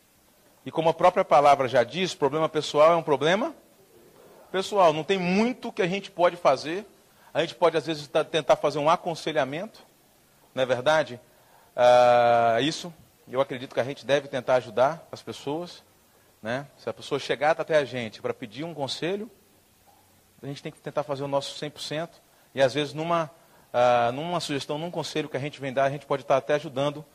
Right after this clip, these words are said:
a pessoa a solucionar algum problema pessoal que ela pode tá passando. Então, ah, mais problema pessoal é pessoal. E a segunda coisa é problema financeiro.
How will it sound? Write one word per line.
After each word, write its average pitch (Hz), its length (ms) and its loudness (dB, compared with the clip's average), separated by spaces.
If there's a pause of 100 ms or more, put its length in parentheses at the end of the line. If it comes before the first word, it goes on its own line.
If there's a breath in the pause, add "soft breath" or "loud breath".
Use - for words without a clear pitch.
(220 soft breath)
a 123 100 -2
pessoa 135 500 -2
a 127 60 2
solucionar 131 460 -4
algum 131 100 -2
problema 127 260 -6
pessoal 123 280 -8
que - 80 -6
ela 123 80 0
pode 123 200 -4
tá 131 120 -4
passando. 104 480 -6 (560 soft breath)
Então, 165 400 2 (360 soft breath)
ah, 135 280 6
mais 165 180 6
problema 165 240 0
pessoal 156 500 -2 (200)
é 143 80 -2
pessoal. 127 500 0
E 156 80 -2
a 180 60 2
segunda 180 360 -4
coisa 165 460 -6 (180)
é 143 80 -4
problema 151 300 -6
financeiro. 120 580 -10